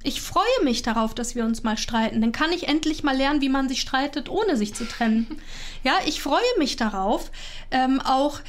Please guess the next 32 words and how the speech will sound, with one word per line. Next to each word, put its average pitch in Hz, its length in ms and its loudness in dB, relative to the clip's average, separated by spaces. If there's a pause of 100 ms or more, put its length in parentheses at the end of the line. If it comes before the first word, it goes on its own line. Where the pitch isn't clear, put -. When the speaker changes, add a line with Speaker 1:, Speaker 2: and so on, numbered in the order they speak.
(120)
Speaker 1:
dass 262 160 0
er 254 180 0
vielleicht 269 340 0
was 269 160 0
Verletzendes 302 540 0
sagt. 214 240 0
Dann 247 80 2
spüre 440 300 0
ich - 100 -2
meine 247 220 4
Grenzen 294 500 4
und 240 140 0
kann 349 240 4
sie 302 140 2
ihm 285 120 2
erklären, 330 640 0
sodass 294 280 -2
das 285 180 -4
beim 262 180 2
nächsten 269 280 0
Mal 269 120 2
nicht 359 200 -2
passiert. - 480 -4 (120)
Speaker 2:
Wie 285 80 -4
macht 247 240 0
man 247 200 2
sowas 233 340 0
mit 226 180 -4
Angst 226 380 -4
vorm 220 280 -4
Betrügen? 269 460 -6 (1800)
Speaker 1:
Ja, 285 300 0